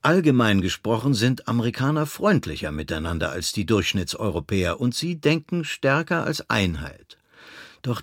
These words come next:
der Materialismus fördert eine bestimmte Mentalität, die ich sorgfältig gemieden habe. Er trägt zu einer Oberflächlichkeit im Denken und Fühlen bei.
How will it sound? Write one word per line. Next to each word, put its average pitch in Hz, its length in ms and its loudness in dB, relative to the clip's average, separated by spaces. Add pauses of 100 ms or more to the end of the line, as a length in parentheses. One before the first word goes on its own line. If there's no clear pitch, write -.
(160)
der 120 160 4
Materialismus 117 1160 2
fördert 147 640 0
eine 120 200 0
bestimmte 131 440 -2
Mentalität, 123 840 0
die 139 240 -4
ich 156 140 -6
sorgfältig 117 680 -4
gemieden 92 460 -4
habe. 76 280 -8 (840)
Er 101 120 -10
trägt 156 360 -4
zu 160 220 2
einer 131 340 -4
Oberflächlichkeit 123 1000 2
im 101 180 -4
Denken 101 380 -4
und 92 160 -8
Fühlen 73 400 -8
bei. 71 180 -12